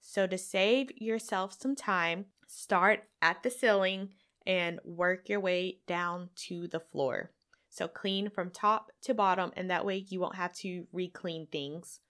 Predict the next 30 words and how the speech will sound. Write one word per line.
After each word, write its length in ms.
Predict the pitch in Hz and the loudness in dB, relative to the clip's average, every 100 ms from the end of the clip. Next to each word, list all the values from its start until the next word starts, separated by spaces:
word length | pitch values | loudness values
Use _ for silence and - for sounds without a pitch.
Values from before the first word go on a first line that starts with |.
| _ | _
And 160 | - 208 | -2 0
then 180 | 214 214 | 0 0
success 560 | 226 214 - 190 233 | -4 -4 2 2 2
tip 240 | 277 254 - | 0 0 -2
number 340 | 190 185 196 | -6 -4 -4
seven 640 | 196 - - 370 262 220 214 - | -4 -4 2 2 4 0 -2 -4
for 140 | 214 | -4
staying 300 | 208 165 190 | -2 -4 -4
consistent 540 | 233 220 208 202 233 | -6 -6 -8 -4 -6
with 220 | - 196 196 | -6 -10 -10
your 80 | |
cleaning 340 | 202 - 339 320 | -10 -6 -4 0
routine 460 | 240 233 208 202 202 - - - | 0 0 -2 -2 -4 -12 -20 -4
is 220 | 214 220 | -2 -2
to 180 | - 220 | -4 -6
tidy 640 | 226 - 214 240 277 277 - | -4 -2 0 2 0 -2 0
every 540 | 208 196 202 202 202 | 0 0 -2 -2 -2
evening. 540 | - 196 185 180 160 170 _ _ - | -4 -4 -2 -4 -4 -6 _ _ -6
And 440 | 196 196 190 190 - | -2 0 -2 -4 -2
I 280 | - 214 285 | 0 2 2
try 300 | - 285 277 | 2 2 2
to 120 | 285 | 2
do 120 | 269 | 0
a 60 | 208 | 0
quick 480 | 202 - 233 254 - | 0 -2 0 0 -2
speed 380 | - 214 220 233 | -6 -2 -2 -2
clean 320 | 294 277 254 - _ - | -2 0 0 -4 _ 0
every 300 | 233 302 339 | 2 4 0
evening 580 | - 240 240 240 247 247 - _ _ | 0 0 4 4 4 0 -6 _ _
so 800 | - - 226 214 208 208 196 | -16 2 6 8 8 6 4